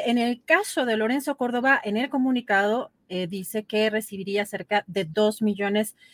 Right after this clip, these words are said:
de pesos como finiquito. Sin embargo, Julio, un poco menos para los otros, eh, consejeros. Sin embargo, eh, ayer también diputados de Morena desglosaron este finiquito que recibiría Lorenzo Córdoba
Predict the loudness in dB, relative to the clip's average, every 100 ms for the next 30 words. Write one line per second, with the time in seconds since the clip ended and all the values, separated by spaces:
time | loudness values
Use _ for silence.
0 | _ 0 2 2 -2 -2 0 2 4 2
1 | 0 2 2 2 -4 -4 -4 0 2 4
2 | 6 8 6 4 2 0 _ _ _ _
3 | 0 2 6 4 2 -2 2 4 4 2
4 | 2 0 0 0 0 -4 -2 -4 -4 -8
5 | -4 -4 -2 -2 0 2 4 4 2 0
6 | 2 4 4 6 6 6 2 _ -20 -10
7 | -4 -2 -2 0 -2 0 0 0 -2 -4
8 | -2 0 0 -2 0 2 4 2 _ _
9 | -20 -4 0 2 4 2 4 4 4 2
10 | 0 -2 -4 0 -2 -4 -6 -4 -4 -6
11 | -8 -8 0 6 6 4 0 -2 -4 -2
12 | 2 4 4 2